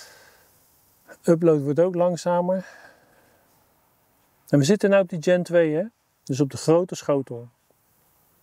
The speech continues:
Vijftien komma drie.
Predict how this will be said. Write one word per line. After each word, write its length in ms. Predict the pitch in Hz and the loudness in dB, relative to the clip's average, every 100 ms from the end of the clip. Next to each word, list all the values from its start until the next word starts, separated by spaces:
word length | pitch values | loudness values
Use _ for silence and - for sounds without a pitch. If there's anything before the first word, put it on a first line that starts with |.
| _ _ _ _ _ _ _ _ _ _ _ _ _ _ _ _ - | _ _ _ _ _ _ _ _ _ _ _ _ _ _ _ _ -12
Vijftien 500 | - - 165 156 175 | -4 0 0 2 0
komma 260 | 156 160 156 | 2 2 0
drie. 280 | 139 120 | 0 -4